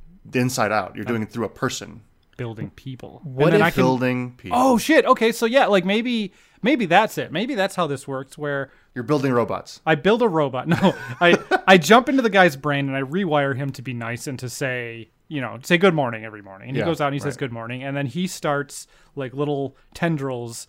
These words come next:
Speaker 2: saying good morning to people, and they're spreading it out. And those, those are now people that I, as, as the nice god, have <laughs> influence over.
Speaker 1: Yeah,
Speaker 2: And
Speaker 1: yeah.
Speaker 2: then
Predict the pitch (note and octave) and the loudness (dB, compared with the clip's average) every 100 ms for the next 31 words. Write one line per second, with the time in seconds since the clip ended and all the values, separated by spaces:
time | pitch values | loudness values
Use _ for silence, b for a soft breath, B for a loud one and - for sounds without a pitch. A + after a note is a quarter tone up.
0 | _ - D3+ C#3+ C#3 C3+ C#3 C3+ B2+ C#3 | _ -8 -4 -2 -4 -4 -6 -6 -8 -10
1 | C3+ B2 A#2+ B2+ - - B2 A#2+ A#2 A#2 | -10 -8 -8 -10 -10 -10 -8 -8 -10 -10
2 | B2+ C#3+ C#3+ - D#3+ E3 D3 C#3+ D3+ C#3 | -8 -8 -8 -4 -2 0 -2 -4 -6 -8
3 | C3+ A#2 A#2 B2 A#2+ C3 C3 _ _ _ | -8 -8 -10 -8 -6 -6 -8 _ _ _
4 | _ - C3 A#2+ A#2+ A2 - _ - D3 | _ -10 -6 -4 -6 -10 -18 _ -6 -4
5 | C3 A#2 C3+ B2+ C#3+ - D#3+ D#3 F3 G3 | -2 -4 -4 -2 -4 0 4 4 4 0
6 | - D#3+ D#3+ D3+ E3+ E3 F#3+ F#3 F#3+ G3+ | -8 -2 -2 -2 -6 -2 2 2 2 0
7 | G#3 A3+ A3+ B C3 B2+ A2 E3 F3+ E3+ | 0 -2 -8 B -2 0 2 2 2 2
8 | E3+ | -2